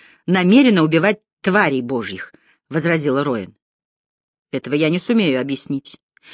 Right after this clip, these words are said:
Николас снова прицелился и выстрелил. Несмотря на слабое увеличение линзы прицела, он мог понять, что пуля вошла ровно на три дюйма выше. «Должно быть, это проявление атовистического инстинкта,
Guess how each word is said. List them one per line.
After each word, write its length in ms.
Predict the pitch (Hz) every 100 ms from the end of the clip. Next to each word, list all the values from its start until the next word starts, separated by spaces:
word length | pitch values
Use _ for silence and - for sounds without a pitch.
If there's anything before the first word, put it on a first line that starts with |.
| - - -
Николас 320 | 302 349 339
снова 280 | 294 285 190
прицелился 640 | 202 214 - 349 233 226
и 160 | - 285
выстрелил. 580 | 220 - 175 175 170 - _ _
Несмотря 460 | 190 214 220 226 233
на 120 | 226
слабое 380 | 220 220 196 196
увеличение 540 | 196 202 - 208 196
линзы 320 | 202 190 170
прицела, 480 | 170 190 - 277 226
он 200 | - 170
мог 180 | 180 185
понять, 280 | - 190 180
что 180 | - 170
пуля 420 | - 269 233 151 - - _ -
вошла 320 | 175 - 175
ровно 300 | 196 247 196
на 160 | 180 175
три 180 | 165 180
дюйма 340 | 160 147 147
выше. 420 | 139 123 - 147 - _ _ _ _ _ _ _ _ _ -
«Должно 380 | 135 175 170 233
быть, 140 | 262
это 160 | 277 254
проявление 600 | 262 240 247 254 247 226 -
атовистического 920 | 214 240 220 - - 214 - 226 208
инстинкта, 640 | 180 - - 175 - 143